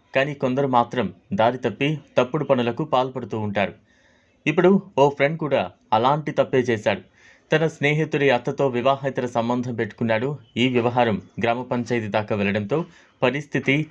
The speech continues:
చేయి దాటేసింది. నమ్మిన స్నేహితుడే పాడు పని చేయడంతో తట్టుకోలేక అతన్ని కిత-, కిరాతకంగా హతమార్చాడు. ఈ ఘటన తమిళనాడులో చోటు చేసుకుంది. నామక్కల్ జిల్లా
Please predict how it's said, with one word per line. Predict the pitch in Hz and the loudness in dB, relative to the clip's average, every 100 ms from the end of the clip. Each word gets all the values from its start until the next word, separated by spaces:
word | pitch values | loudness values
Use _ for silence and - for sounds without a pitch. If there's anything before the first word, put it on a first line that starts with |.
| - | 0
చేయి | 131 139 | 0 2
దాటేసింది. | 123 117 104 104 95 - _ _ _ _ _ - - | 0 0 -4 -4 -4 -6 _ _ _ _ _ -20 -2
నమ్మిన | 123 165 208 175 | -2 0 -2 -2
స్నేహితుడే | - 135 139 131 131 127 - | -2 0 0 2 2 2 0
పాడు | 120 135 151 | 0 0 -2
పని | 139 123 | -2 0
చేయడంతో | 120 110 113 123 95 - - 120 | 0 0 2 2 0 -2 -4 -2
తట్టుకోలేక | 117 135 127 110 123 151 151 117 | -2 -2 0 0 0 -2 -2 -2
అతన్ని | 117 131 127 | -2 -4 -4
కిత-, | 123 101 - - | -2 0 -2 -2
కిరాతకంగా | 117 135 147 151 139 123 | 2 2 2 -4 -2 -2
హతమార్చాడు. | 120 107 113 107 - 101 90 _ - _ _ _ | -2 -6 -6 -6 -2 -4 -4 _ -20 _ _ _
ఈ | 127 135 139 | 2 2 2
ఘటన | 127 127 95 92 _ 135 | 0 0 -2 -4 _ -2
తమిళనాడులో | 156 151 135 123 | 0 -2 -4 -4
చోటు | 117 113 107 | -4 -6 -4
చేసుకుంది. | 110 107 113 120 135 - - _ 117 | -6 -4 0 0 0 -8 -20 _ -2
నామక్కల్ | 143 147 - 131 | -2 -2 -2 0
జిల్లా | 123 123 95 | 2 2 0